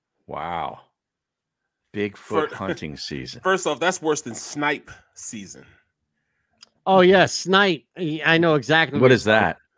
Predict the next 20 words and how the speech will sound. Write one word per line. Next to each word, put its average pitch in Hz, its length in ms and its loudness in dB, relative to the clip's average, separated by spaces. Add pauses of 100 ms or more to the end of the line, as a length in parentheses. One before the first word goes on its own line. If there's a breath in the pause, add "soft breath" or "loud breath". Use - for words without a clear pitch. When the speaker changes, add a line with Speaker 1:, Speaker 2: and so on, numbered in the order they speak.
Speaker 1:
that? - 60 -6
Speaker 3:
Only 175 220 6
Speaker 2:
It's, - 80 -4
Speaker 3:
from 165 100 2
the 139 80 0
King 170 240 0
of 143 80 2
the 123 80 2
Hill 143 240 2
episode. 110 420 -4
I 120 80 2
know 131 120 0
Speaker 2:
it's, 120 100 -2
Speaker 3:
exactly 135 380 0
Speaker 2:
it's 107 60 -4
Speaker 3:
what 104 60 -6
you're 117 80 -2
talking 120 60 -8
about. 104 80 -6
Speaker 2:
fictitious, 185 500 -2